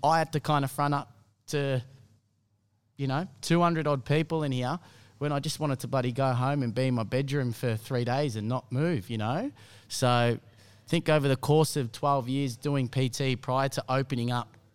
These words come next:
uh, Empower, I kinda said it to Source too. Uh, when I found out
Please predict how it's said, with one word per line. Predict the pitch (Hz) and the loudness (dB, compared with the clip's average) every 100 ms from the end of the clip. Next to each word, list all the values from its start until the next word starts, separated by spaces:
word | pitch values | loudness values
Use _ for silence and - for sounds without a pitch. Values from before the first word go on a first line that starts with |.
| - - - | -20 -20 -6
uh, | 117 123 117 | -4 -4 -4
Empower, | 123 110 123 143 139 117 139 | -6 -4 0 0 2 2 0
I | 135 | -2
kinda | 196 190 | 0 0
said | - 139 | 0 -4
it | - | -4
to | - | -6
Source | 147 147 - - | -2 -2 -4 -4
too. | 147 147 87 - _ | 0 0 -2 -12 _
Uh, | 120 117 113 - - | -2 0 0 -6 -4
when | 156 | 0
I | 165 | 0
found | - 160 147 | 2 0 2
out | 151 151 | 2 0